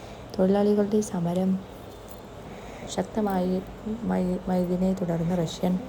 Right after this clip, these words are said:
ആ, റഷ്യൻ ചക്രവർത്തി രൂപീകരിച്ച നിയമ നിർമ്മാണ സഭയാണ് പ്യു-, ഡ്യൂമ എന്ന് പറയുന്നത്. ആയിരത്തി തൊള്ളായിരത്തി അഞ്ചിലാണ് നടന്നത്.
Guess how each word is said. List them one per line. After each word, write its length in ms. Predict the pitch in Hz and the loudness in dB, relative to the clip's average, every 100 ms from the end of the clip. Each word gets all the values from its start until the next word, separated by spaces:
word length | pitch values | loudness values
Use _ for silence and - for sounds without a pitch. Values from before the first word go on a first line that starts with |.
| - - - - - - - - - - - | -10 -12 -12 -10 -10 -12 -14 -14 -14 -16 -2
ആ, 180 | 180 175 | 2 4
റഷ്യൻ 280 | 175 175 214 | 2 4 4
ചക്രവർത്തി 480 | 196 190 185 180 190 | 4 4 2 2 2
രൂപീകരിച്ച 400 | 175 170 165 190 | 4 2 2 2
നിയമ 340 | 165 165 180 180 | 4 4 4 4
നിർമ്മാണ 360 | 170 175 180 | 2 4 2
സഭയാണ് 560 | 185 165 170 175 160 165 | 2 2 4 4 2 0
പ്യു-, 300 | - 170 165 | -2 -2 -2
ഡ്യൂമ 540 | 160 175 180 190 202 277 | 2 4 6 6 4 2
എന്ന് 160 | 170 165 | 0 2
പറയുന്നത്. 320 | 156 156 165 | 2 0 0
ആയിരത്തി 180 | 156 - | -2 -2
തൊള്ളായിരത്തി 280 | 180 180 | -2 0
അഞ്ചിലാണ് 520 | 175 156 185 165 160 156 | 0 0 0 0 0 0
നടന്നത്. 440 | 151 151 160 208 | 0 -2 0 -2